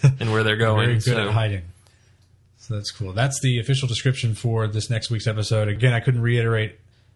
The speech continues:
Speaker 1: how excited we are for this episode. I'm hoping we're not let down. Of course, we nev-, we're never really let down. We're, there's some things,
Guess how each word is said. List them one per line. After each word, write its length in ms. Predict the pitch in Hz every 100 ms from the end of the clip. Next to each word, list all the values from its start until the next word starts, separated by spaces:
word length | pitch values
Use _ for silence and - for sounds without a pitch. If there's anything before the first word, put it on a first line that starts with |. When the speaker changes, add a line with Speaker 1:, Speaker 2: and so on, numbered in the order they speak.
| _
Speaker 1:
how 340 | - 113 113 110
excited 500 | 110 - 117 110 107
we 140 | 107
are 140 | 104 104
for 120 | 107
this 260 | 101 101
episode. 560 | 107 98 104 107 104 101
I'm 160 | 101 101
hoping 300 | 110 - 107
we're 100 | 104
not 220 | 101 95
let 200 | 101 98
down. 340 | 104 98 98
Of 320 | 101 - - -
course, 200 | 127 -
we 80 |
nev-, 240 | 107 107 104
we're 80 | 120
never 240 | 143 135
really 260 | 120 104 98
let 280 | 101 98
down. 300 | 101 98 92 95
We're, 100 | 95
there's 240 | 101 101
some 140 | 110
things, 380 | 101 131 123 107